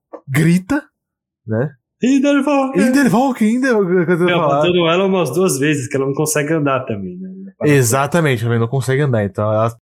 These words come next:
Speaker 1: teve muita sequela, né?
Speaker 2: É.
Speaker 1: Desse, desse, desse derrame, cara. E, mas o que é, o que é interessante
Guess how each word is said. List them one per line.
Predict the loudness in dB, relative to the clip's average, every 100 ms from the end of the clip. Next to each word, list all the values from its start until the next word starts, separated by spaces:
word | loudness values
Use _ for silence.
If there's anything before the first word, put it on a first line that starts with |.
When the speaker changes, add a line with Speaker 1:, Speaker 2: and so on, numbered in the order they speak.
| _ _ _ _
Speaker 1:
teve | -4 -4 -8 _ _ _ _
muita | -4 -2
sequela, | -2 -2 0 2 2 0
né? | 0 -4 -8 _ -10
Speaker 2:
É. | -4 -2 -2 -6
Speaker 1:
Desse, | -2 -2 0 0 2 0
desse, | 0 -2 -2 -2
desse | 0 0 0
derrame, | 2 2 4 2 0
cara. | -2 -4 -6 -8 -20 -20 _ _ _ -2
E, | 2
mas | 2 2
o | 0 -2
que | 0
é, | 0
o | 0
que | 0
é |
interessante | 0 0 0 -4 -8